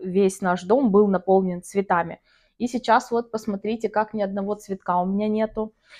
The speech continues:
Хотя всё началось, знаете, в студенческие годы с подаренного кактуса. Мне мои соседки подарили кактус.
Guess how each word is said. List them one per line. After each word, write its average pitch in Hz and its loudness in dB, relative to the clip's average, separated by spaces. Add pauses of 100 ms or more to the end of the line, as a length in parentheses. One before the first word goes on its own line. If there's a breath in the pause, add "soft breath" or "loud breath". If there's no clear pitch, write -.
(100)
Хотя 214 4
всё 330 4
началось, 277 2
знаете, 208 0 (800)
в - -20
студенческие 214 2
годы 254 6
с 202 6 (320 loud breath)
подаренного 233 10
кактуса. 214 2 (360 loud breath)
Мне 240 6
мои 233 6
соседки 214 2
подарили 214 6
кактус. - 4